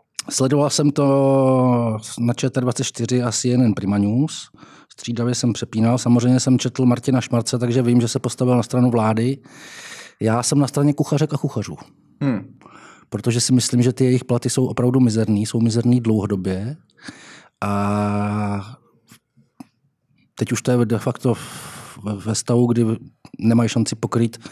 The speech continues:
Speaker 1: pokrýt ze svých platů životní náklady. Eh, myslím, že docela trefně to popsal, eh, popsal jeden z představitelů O D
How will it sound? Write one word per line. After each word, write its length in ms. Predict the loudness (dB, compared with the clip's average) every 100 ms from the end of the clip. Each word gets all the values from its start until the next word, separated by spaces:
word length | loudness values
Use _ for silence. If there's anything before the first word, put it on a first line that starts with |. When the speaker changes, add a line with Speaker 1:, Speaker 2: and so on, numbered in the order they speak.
| -20 -20 -20 -20 -20 _ _
Speaker 1:
pokrýt 880 | -8 -2 0 2 2 0 -2 -4 -8 -6
ze 140 | -2 -2
svých 320 | -2 -6 -2
platů 520 | -2 -2 -2 -2 0
životní 420 | 0 -2 2 2
náklady. 760 | 4 0 -2 -2 2 2 2 -2 -10 -20 -20 -20 -12 -4
Eh, 380 | 0 0 2
myslím, 320 | 4 2 2 2
že 120 | 2 -2 -18 -12 -8
docela 260 | -6 -2 -2
trefně 380 | -2 -2 -2 0
to 100 | -2
popsal, 720 | -2 0 2 2 0 -4 -6
eh, 640 | -4 -4 -4 -4 -4 -8 -12 -20 -20 -20 -20 -20 -6
popsal 520 | -6 -2 0 2 4
jeden 500 | 2 2 4 4 4
z 300 | 0 -4 -6
představitelů 600 | -6 -4 -2 0 2 2
O 140 | 2
D 160 | 0